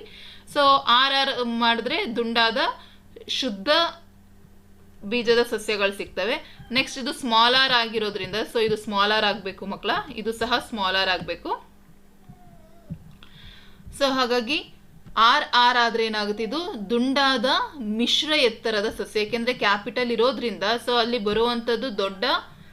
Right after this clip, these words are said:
ದುಂಡಾದಂತಹ ಬೀಜದ ಸಸ್ಯಗಳು. So ಇಲ್ಲಿ ಮಿಶ್ರ ತಳಿ ಆಗ್ತದೆ. ನೆಕ್ಸ್ಟ್ ಇಲ್ಲೂ ಸಹ ದುಂಡಾದ ಮಿಶ್ರ ಎತ್ತರದ ಸಸ್ಯ ಸಿಗ್ತದೆ.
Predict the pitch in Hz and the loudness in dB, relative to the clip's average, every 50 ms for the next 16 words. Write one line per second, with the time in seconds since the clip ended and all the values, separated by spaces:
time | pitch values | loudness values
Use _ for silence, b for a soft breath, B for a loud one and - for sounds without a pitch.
0 | B B B B B B B 190 202 240 240 254 240 269 269 262 254 254 247 208 | B B B B B B B -4 -2 0 0 2 2 4 4 4 2 0 0 -2
1 | 240 285 262 254 208 208 226 226 202 220 214 233 226 - 208 - - 208 202 190 | -4 -4 -4 -4 -4 -4 -4 -2 -2 0 0 -2 -4 -4 -10 -8 -4 -4 -4 -2
2 | 196 214 277 320 - 285 277 277 277 294 254 247 240 - - - 294 269 - 247 | -2 -2 -4 -4 -4 -4 -4 -2 -2 -2 0 0 0 0 0 0 -2 -2 -2 0
3 | 226 214 202 190 180 196 - - 180 175 220 277 302 - - - - - - 240 | -2 0 -2 -4 -4 -8 -10 -12 -8 -4 -4 -4 -6 -6 -14 -20 -20 -12 -4 -2
4 | 277 277 285 - - 311 294 269 262 269 320 - - 285 269 302 285 269 208 247 | -2 -2 -2 -4 -4 -2 0 0 0 0 -2 -2 -2 -2 -2 0 -2 -2 -2 -2
5 | 233 226 233 247 247 240 220 262 277 262 233 226 240 - - - 269 254 254 226 | -2 -2 0 0 0 0 0 0 -2 -2 -2 -2 0 0 -2 0 0 2 2 2
6 | 208 - - 226 220 214 208 208 - - - 190 180 - - 190 208 - - 165 | 0 -2 -4 -4 -4 -2 -2 -4 -6 -4 -6 -8 -8 -6 -10 -10 -10 -10 -14 -14
7 | - - 175 165 208 294 311 - - - - | -8 -8 -6 -4 -4 -4 -6 -6 -14 -20 -20